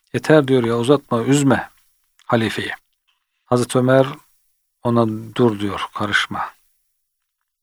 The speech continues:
Bırak onu, istediğini söylesin. Sen bu kadının kim olduğunu bilmiyorsun galiba," diyor.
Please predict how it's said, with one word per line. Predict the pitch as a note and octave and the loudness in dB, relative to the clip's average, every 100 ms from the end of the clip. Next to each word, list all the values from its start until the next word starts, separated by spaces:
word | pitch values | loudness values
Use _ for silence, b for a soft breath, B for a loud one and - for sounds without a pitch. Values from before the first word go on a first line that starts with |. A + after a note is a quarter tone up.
| _ - | _ 2
Bırak | C#3+ - A#2+ | 2 2 -4
onu, | G#2+ | -6
istediğini | A#2 - A#2+ A#2 A#2 | -6 -4 -2 0 -2
söylesin. | - A2 A2 - G#2+ - _ _ _ _ _ _ _ _ _ | -2 -2 -2 -6 -8 -16 _ _ _ _ _ _ _ _ _
Sen | - C3 B2+ | -8 -4 -4
bu | B2 | -2
kadının | B2+ C3 B2+ | -2 -2 -2
kim | A#2+ C3 | -2 -2
olduğunu | B2+ A#2 B2 B2+ B2+ A2 | 2 0 0 -2 -4 0
bilmiyorsun | C3+ E3 A#2+ - G2+ | 2 4 4 2 -4
galiba," | F#2+ E2+ D#2+ D#2+ - | -4 -6 -8 -12 -14
diyor. | - | -20